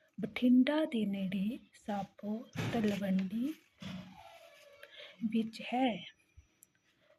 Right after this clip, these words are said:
ਗੁਰੂ ਗੋਬਿੰਦ ਸਿੰਘ ਜੀ ਨੇ ਆਪਣੀ ਜ਼ਿੰਦਗੀ ਦਾ ਇੱਕ ਸਾਲ ਤੱਕ ਦਾ ਸਮਾਂ ਦਮਦਮਾ ਸਾਹਿਬ ਗੁਰੂ ਘਰ ਵਿੱਚ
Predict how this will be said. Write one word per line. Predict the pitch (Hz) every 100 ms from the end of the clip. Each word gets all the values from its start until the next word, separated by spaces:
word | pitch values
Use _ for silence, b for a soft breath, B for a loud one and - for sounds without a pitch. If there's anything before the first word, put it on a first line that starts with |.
| 233
ਗੁਰੂ | 214 214 269 247
ਗੋਬਿੰਦ | 233 208 202 202
ਸਿੰਘ | 202 202 202
ਜੀ | 208 196 190
ਨੇ | 190 190 208 285 - 240
ਆਪਣੀ | 214 - 214 247
ਜ਼ਿੰਦਗੀ | 254 220 185 185 185 196
ਦਾ | 208 208 - -
ਇੱਕ | 233 - 247
ਸਾਲ | - 208 196 190 190 - _ _
ਤੱਕ | 233 233 -
ਦਾ | 220 190
ਸਮਾਂ | - 196 185 185 220 - _ _ _ _ _ _ _ 196
ਦਮਦਮਾ | 208 233 254 269 226 190 208
ਸਾਹਿਬ | - 208 190 180 214 277 - _ 220
ਗੁਰੂ | 214 202 196 208
ਘਰ | 226 247 208
ਵਿੱਚ | 196 190 -